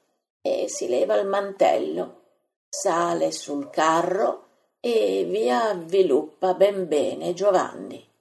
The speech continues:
"Ma perché? Ho già il mio. Perché io a tirare l'asino ho già un caldo come fossi in un forno da pane.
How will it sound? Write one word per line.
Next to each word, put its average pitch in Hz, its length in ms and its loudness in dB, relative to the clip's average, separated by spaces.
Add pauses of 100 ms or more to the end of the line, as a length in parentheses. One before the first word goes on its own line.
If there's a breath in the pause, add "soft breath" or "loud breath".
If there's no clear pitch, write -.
(1200)
"Ma 453 140 -4
perché? 156 840 0 (460 soft breath)
Ho 302 140 0
già 247 220 2
il 202 100 0
mio. 240 680 2 (1200)
Perché - 340 4
io 226 540 4
a 226 160 4
tirare 220 560 6
l'asino 196 760 6
ho 190 120 0
già 214 220 0
un 180 260 0
caldo 220 920 4
come 185 260 6
fossi 196 600 0
in 180 100 2
un 170 160 0
forno 180 500 4
da 151 160 4
pane. - 600 -2